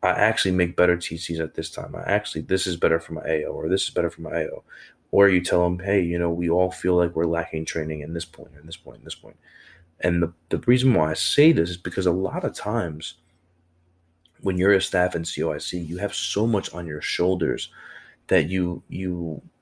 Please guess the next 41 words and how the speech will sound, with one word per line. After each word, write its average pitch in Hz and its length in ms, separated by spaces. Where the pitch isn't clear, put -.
and 98 100
I'm 98 100
not 95 120
excusing 87 640
it 82 220
or 90 80
anything 82 260
like 80 180
that, 92 300
but, 80 280
you 95 100
know, 87 380
a 76 60
lot 90 320
of 107 80
times 90 320
you 87 80
just 82 220
lose 87 160
sight 85 180
of 78 140
what's 78 160
important, 82 580
and 87 180
you're 82 160
so 90 500
focused 87 640
on, 78 340
you 85 160
know, 73 220
the - 100
numbers, 87 840
the - 100
T - 260
Cs, 87 520
the, 65 140
'cause 90 180
pe-, - 180
'cause 87 220
what 90 220
happens? - 480